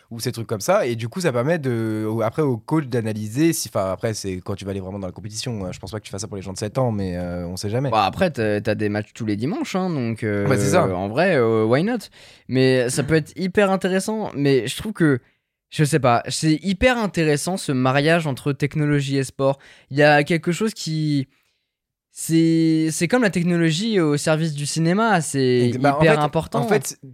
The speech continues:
Speaker 1: tout, faut, faut ça, faut, je pense qu'il faut
Speaker 2: Mais ça évolue plus, je pense, dans le domaine
Speaker 1: Ouais,
Speaker 2: du sport.
Speaker 1: mais parce que je pense que, bah, après, aujourd'hui, on regarde beaucoup de sport à la télé. Comme tu disais, euh, le sport, c'est un peu devenu central dans nos vies, un peu en deux mille vingt et un, tu vois, où,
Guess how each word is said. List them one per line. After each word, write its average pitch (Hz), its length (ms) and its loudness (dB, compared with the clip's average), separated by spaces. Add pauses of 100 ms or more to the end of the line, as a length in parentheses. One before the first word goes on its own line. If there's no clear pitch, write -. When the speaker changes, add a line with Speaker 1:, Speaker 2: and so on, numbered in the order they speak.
(100)
Speaker 1:
tout, 196 320 -4
faut, 143 240 -6
faut 139 180 -4
ça, 139 240 0
faut, 139 180 -2
je - 220 -6
pense 180 180 -2
qu'il 131 120 -6
faut 123 260 0
Speaker 2:
Mais 165 140 6
ça 208 120 2
évolue 196 280 4
plus, 190 240 -2 (140)
je - 20 -20
pense, 135 200 -6
dans 120 140 -8
le 127 60 -4
domaine 127 180 0
Speaker 1:
Ouais, 135 140 6
Speaker 2:
du 120 60 0
sport. 123 200 -4
Speaker 1:
mais 139 180 0
parce 139 220 0
que 156 80 -2
je 147 80 -4
pense 175 180 -4
que, 135 180 -2
bah, 123 200 4
après, 123 160 -2
aujourd'hui, 131 400 -2
on 117 220 -4
regarde 110 240 -6
beaucoup 117 240 -8
de 123 80 -4
sport 123 240 0
à 117 60 0
la 104 80 -6
télé. 131 300 -4
Comme 113 120 -8
tu - 100 -18
disais, 120 220 -2
euh, 123 180 0
le 110 100 -4
sport, 143 200 -4
c'est - 80 -2
un - 60 0
peu 143 100 -8
devenu 127 180 -4
central 139 480 0
dans 123 140 -4
nos 117 100 -4
vies, 120 240 -4
un 120 80 -2
peu 127 100 -6
en 117 120 -2
deux 113 80 -6
mille 107 160 -6
vingt 107 160 -4
et 123 40 0
un, 131 140 -2
tu - 140 -10
vois, 113 240 0
où, 107 160 -6